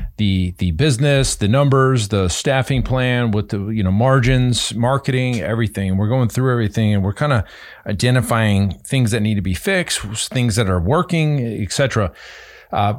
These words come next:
this particular client was running a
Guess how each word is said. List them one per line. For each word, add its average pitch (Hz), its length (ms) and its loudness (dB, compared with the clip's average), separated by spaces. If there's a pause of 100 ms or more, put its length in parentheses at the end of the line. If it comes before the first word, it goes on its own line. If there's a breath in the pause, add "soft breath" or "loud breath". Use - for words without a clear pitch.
(160)
this 156 260 0
particular 139 500 0
client 117 540 0
was 113 200 2
running 113 440 2
a 98 580 -2